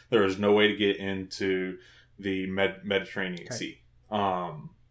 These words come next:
Speaker 1: and they were told, "Hey, we need you here. Go there now." So submarine picked up tracks and tried to get through the strait. Uh,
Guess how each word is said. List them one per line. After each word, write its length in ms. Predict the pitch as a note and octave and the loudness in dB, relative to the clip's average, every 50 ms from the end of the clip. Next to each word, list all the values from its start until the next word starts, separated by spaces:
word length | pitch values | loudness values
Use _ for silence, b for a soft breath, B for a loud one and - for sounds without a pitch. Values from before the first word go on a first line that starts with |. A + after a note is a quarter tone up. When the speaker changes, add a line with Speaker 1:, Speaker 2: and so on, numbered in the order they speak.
| _ _ _ _ _ _ _ _ _ _ - - | _ _ _ _ _ _ _ _ _ _ -4 -2
Speaker 1:
and 140 | A2+ A2 | 0 4
they 120 | G#2 G#2 G#2 | 6 6 8
were 140 | G#2 G2+ G2 | 8 6 4
told, 420 | - A#2 G#2+ G2+ G2+ G2 F#2+ F2+ | 4 4 4 4 4 2 0 -2
"Hey, 380 | - G#2+ G#2 G2+ G#2 G2+ - - - _ _ _ _ | 2 4 4 6 6 4 0 -6 -18 _ _ _ _
we 220 | G#2 G#2+ G#2+ A2+ A2 | -8 -2 0 2 2
need 240 | A2 A2 A2 G#2+ | 4 2 2 2
you 140 | A2 G#2 G2 | 0 -2 -2
here. 480 | G2 - A#2+ A#2+ B2 B2 B2+ B2+ - - _ - | 0 0 2 4 4 4 2 0 -2 -10 _ -2
Go 180 | - G#2+ G2+ G2+ | 2 4 4 4
there 180 | G2 G2 F#2 | 4 2 0
now." 300 | F#2+ F#2 F#2 F2 - - - b b b b b b b b b b b | 0 0 -2 -2 -4 -8 -12 b b b b b b b b b b b
So 380 | - - A2+ G2 G2 F#2+ F2+ F2 | -2 2 4 6 6 6 4 2
submarine 840 | - - - G#2+ G2+ G2+ G2 G2+ G#2+ A#2+ C3 C#3 D3+ D3 C#3+ - _ _ _ - | -4 -2 0 0 0 2 0 0 0 0 0 0 0 -2 -4 -8 _ _ _ -2
picked 220 | B2 - - - | -2 -2 0 0
up 160 | - - - - | -2 -2 0 2
tracks 440 | D#3 F3 A3 - - - - - - | 6 6 6 6 4 -4 -10 -10 -4
and 460 | A2+ A2 G#2 G#2 G#2 G2+ G2 - _ | -2 -2 0 0 -2 -2 -6 -8 _
tried 240 | - - A#2+ A2 G#2+ | -2 2 4 4 4
to 60 | G#2 | 4
get 240 | G2 G#2+ A2+ A2 - - | 2 0 0 -2 0 -2
through 180 | A2 G#2+ G2+ | -2 -2 -2
the 60 | F2+ - | -2 -4
strait. 340 | - - - G2 F2 D2 - - b b b b b b b b b b - | -6 -2 0 0 0 0 -4 -12 b b b b b b b b b b -4
Uh, 600 | G#2 G2+ G2 F#2+ F#2 F#2 F2 E2+ E2 D2 C#2 C#2 | 0 2 4 6 4 4 4 2 -2 -2 -4 -8